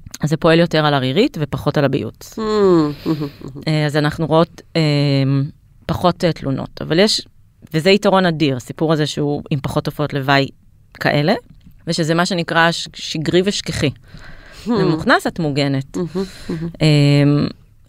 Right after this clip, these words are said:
Speaker 1: אבל מצד שני, אה, יש נשים שההכנסה של ההתקן מאוד מאוד כואבת להן. זה מאוד אישי, כי כאב הוא משהו מאוד סובייקטיבי.
Speaker 2: זה גם יכול להשפיע על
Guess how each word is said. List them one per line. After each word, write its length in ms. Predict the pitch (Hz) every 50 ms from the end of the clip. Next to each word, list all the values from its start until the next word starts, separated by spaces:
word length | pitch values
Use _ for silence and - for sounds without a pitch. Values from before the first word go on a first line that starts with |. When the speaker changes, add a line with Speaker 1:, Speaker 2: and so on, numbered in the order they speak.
| _ -
Speaker 1:
אבל 220 | 170 156 156 151
מצד 280 | 151 151 - 202 196 190
שני, 540 | - 233 233 269 320 311 302 302 302 311 - - _ -
אה, 60 | 175 160
יש 300 | 151 151 160 170 - -
נשים 280 | 185 180 - 185 180
שההכנסה 800 | 175 - 180 151 139 135 - 139 - - - 147 - - 160 151
של 160 | - - 160
ההתקן 500 | 156 139 135 - - - 143 135 131 127 - -
מאוד 280 | - 147 - 139 139 135
מאוד 220 | 139 139 131 123
כואבת 460 | - - - - 135 139 160 175 - 214
להן. 200 | 214 240 302 349 339 _ - - - - - - - - - - - - - -
זה 140 | - 139 156
מאוד 200 | 151 156 170 175
אישי, 320 | 170 165 - - 185 175 143 - -
כי 100 | - -
כאב 320 | - - 151 147 151 147 143
הוא 80 | 143
משהו 240 | 143 135 131 - 151
מאוד 180 | 143 135 127 -
סובייקטיבי. 640 | - 139 131 127 - - - 143 135 147 185 247 359 - -
Speaker 2:
זה 100 | 202 202
גם 140 | - 381
יכול 160 | 277 - 220 214
להשפיע 380 | 208 - - 214 208 202 196
על 180 | 196 190 190